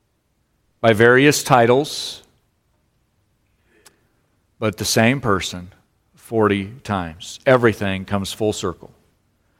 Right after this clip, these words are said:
Paul begins the letter, as we saw back in chapter one, verse one, ver-, or rather verse two.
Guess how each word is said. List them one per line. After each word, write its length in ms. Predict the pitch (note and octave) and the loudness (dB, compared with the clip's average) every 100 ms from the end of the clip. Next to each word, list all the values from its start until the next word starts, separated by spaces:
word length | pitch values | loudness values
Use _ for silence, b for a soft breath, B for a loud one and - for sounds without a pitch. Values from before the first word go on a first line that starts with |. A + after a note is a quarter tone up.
| _ _ _ | _ _ _
Paul 220 | A#2+ A#2 | 2 2
begins 480 | A2 G#2+ A2+ B2 B2 | 2 2 2 0 0
the 100 | A2+ | 0
letter, 460 | A2 A2+ B2 C#3+ C#3+ _ _ _ - | 2 2 2 -2 -8 _ _ _ -12
as 140 | G2+ | -8
we 80 | G2+ | -8
saw 440 | F#2 A2+ A2 A#2+ A#2 | -4 0 2 2 2
back 280 | G#2 A2 | 2 0
in 120 | G#2 G2+ | -2 -6
chapter 360 | A2+ G#2+ G#2+ | -2 -2 -2
one, 400 | G2+ G2+ B2 D#3 - b b b b | -2 0 -2 -4 -12 b b b b
verse 260 | G#2 G2+ - | -6 -6 -4
one, 480 | A2 A#2 C3+ D#3 B2 | 0 2 0 -2 -6
ver-, 220 | G2+ G#2 - | -6 -6 -6
or 180 | G#2+ G2 | -4 0
rather 260 | G#2 G2+ | 0 0
verse 280 | F#2+ F#2+ - | -2 -4 -6
two. 420 | - A#2 C#3 F3 | -4 -2 0 -4